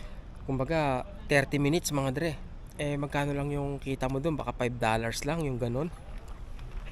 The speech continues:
Sabi ko sa kanya, hindi na, hindi na sulit. Di ba? Kaya, kako, tigilan mo na lang yan kasi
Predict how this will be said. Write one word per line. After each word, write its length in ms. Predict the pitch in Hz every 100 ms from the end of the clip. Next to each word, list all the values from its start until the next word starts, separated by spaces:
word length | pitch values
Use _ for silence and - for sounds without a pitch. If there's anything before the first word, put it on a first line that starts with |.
| - - - - - - -
Sabi 240 | - 160 160
ko 20 |
sa 140 | 185
kanya, 160 | 196 185
hindi 240 | 151 156
na, 160 | 151 143 143
hindi 160 | 135
na 160 | 139 131
sulit. 400 | 131 127 120 - - - - - - -
Di 80 | 131
ba? 160 | 117 120
Kaya, 320 | 127 123 120
kako, 320 | 131 117 117 - - - - - - - -
tigilan 320 | 139 131 135
mo 160 | 139 143
na 80 | 143
lang 160 | 147
yan 160 | 180 151
kasi 400 | - 170 147